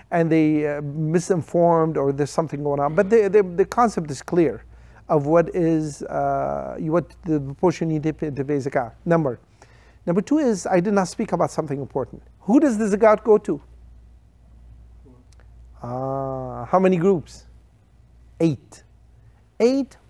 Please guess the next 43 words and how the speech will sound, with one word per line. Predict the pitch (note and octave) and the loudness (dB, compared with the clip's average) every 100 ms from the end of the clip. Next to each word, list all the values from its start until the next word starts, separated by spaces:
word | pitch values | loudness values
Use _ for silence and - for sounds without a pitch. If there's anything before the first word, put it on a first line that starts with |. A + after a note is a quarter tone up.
| - | 4
only. | A3+ A#3+ G3 C3+ - _ _ _ | 8 8 8 2 -4 _ _ _
You | E3 F#3 | -4 -4
cannot | - F#3 E3+ G#3 F3+ | 2 2 4 2 0
give | G3 F3+ | 0 0
your | G3 | 0
zakat | E3+ F3+ F#3+ F#3 | 0 2 2 0
to | - | -2
anybody | F3 E3 D#3+ | 0 2 2
else. | C3+ - - - - - _ _ - - | -2 -8 -20 -20 -20 -20 _ _ -14 -4
You | |
know, | D#3 F3 | -2 0
the | C#3 | 0
zakat | B2 D#3 G#3+ A#3+ - | 0 2 4 4 2
is | C#3+ | -2
only | - E3+ F#3 | 2 2 2
to | E3+ F3+ | 2 0
these | F3 D#3+ - | 0 -2 0
eight, | F#3 - - - - - | 0 -2 -8 -20 -10 0
which | F3 F#3 | 0 2
is | G#3 G#3 - | 0 0 -4
al-fuqara | D#3+ D3 E3+ E3+ E3 | -4 -2 0 2 4
al-masakin, | E3 D#3 D#3 - D3+ - G3 D#3+ - - - - | 4 2 0 2 0 2 0 0 -2 -12 -10 0
wa | E3 | 2
ibn | E3+ | 2
al-sabil, | E3 - E3 G3 D3 | 0 2 2 2 0
the | C#3 | -2
traveler, | D3+ - E3 D3+ C3 | 0 4 4 2 -2
the | C#3 | -4
fu-, | - E3+ | -2 -2
the | D#3+ | 0
fu-, | - F3+ F3+ D#3+ | 2 2 2 0
fuqara | D3+ G3+ A3 | 2 4 4
al-masakin. | F#3+ F3 - E3+ | 4 0 0 -2
Next | B3 B3+ | -2 0
time, | C4+ A3 | 0 0
inshallah, | F#3+ G3+ F#3+ | 2 4 4
we'll | |
talk | F#3 F3+ | 2 0
about | F3 E3+ D3+ | 0 0 0
the, | |
who's | D#3+ G#3 F#3 | 0 0 2
the | G3 | 2
faqir, | G3 F#3 C4 | 0 0 -2